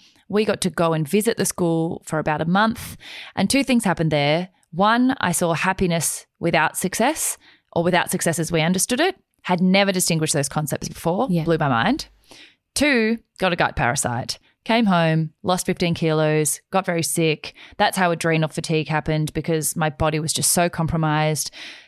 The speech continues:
Speaker 1: Didn't know how to listen to any of the signs. I collapsed at work and then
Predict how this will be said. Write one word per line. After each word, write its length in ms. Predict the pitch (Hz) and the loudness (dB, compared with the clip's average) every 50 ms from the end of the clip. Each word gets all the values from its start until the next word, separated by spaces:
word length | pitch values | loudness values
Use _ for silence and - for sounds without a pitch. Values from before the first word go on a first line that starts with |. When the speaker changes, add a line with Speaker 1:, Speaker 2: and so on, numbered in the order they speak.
| - _ - | -20 _ -2
Speaker 1:
Didn't 200 | 254 269 240 208 | 0 2 2 2
know 100 | 175 180 | 2 2
how 100 | 175 165 | 2 2
to 80 | 165 | 0
listen 240 | 165 160 139 170 160 | 0 0 0 2 2
to 100 | 156 151 | 2 2
any 160 | - 160 151 | 2 2 2
of 80 | 147 151 | 2 0
the 80 | 156 147 | -2 -2
signs. 340 | - 151 139 135 135 - | 0 0 0 0 0 -2
I 60 | 151 147 | -4 -6
collapsed 380 | - - 147 123 - - - | -4 -2 -2 0 0 -2 -2
at 80 | - - | -2 -2
work 440 | 139 123 123 127 139 - - - - _ _ _ _ - - | 0 0 0 -2 -2 -6 -10 -20 -20 _ _ _ _ -4 -2
and 100 | 170 156 | 0 0
then 360 | 156 156 147 143 143 - | 2 0 0 -2 -4 -6